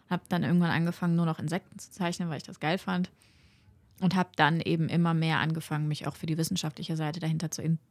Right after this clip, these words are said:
interessieren und nicht nur einen hübschen Käfer zu malen, sondern eben, das ist der sowieso Käfer und der kommt von da und da und wenn du den da und da piekst, dann pupst der so und so.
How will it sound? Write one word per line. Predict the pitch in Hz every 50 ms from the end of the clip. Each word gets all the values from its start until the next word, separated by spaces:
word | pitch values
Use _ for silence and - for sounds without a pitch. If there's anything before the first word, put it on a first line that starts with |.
| _ _ -
interessieren | - 175 160 - 202 - 180 - - - 196 185 185 185 175 180 - - _ _ _ _ _ _ _ _ _ _ -
und | - 185 180 165
nicht | 165 165 165 156 - -
nur | 170 170 160 156 -
einen | - 165
hübschen | 165 170 - - 139
Käfer | 143 175 165 - 151 151
zu | - 170
malen, | 160 151 147 151 151 151
sondern | 156 - 151 151 147 -
eben, | - 151 147 143 135
das | - 175 175 - -
ist | - - -
der | 151
sowieso | 151 - 196 226 339 311 - 220
Käfer | - - - 262 277 - 254
und | 240 220 202
der | - -
kommt | - - 190 185
von | - - 170 160
da | 165 196 262
und | 277 269 -
da | 262 269 254 233
und | 196 -
wenn | 190 180
du | 180 175
den | 180 170 165
da | 170 185 214
und | 240 -
da | 226
piekst, | 214 - - 302 - - - -
dann | 226 214
pupst | - - 247 - - -
der | 214 196
so | 180 170
und | 147 135 -
so. | - 160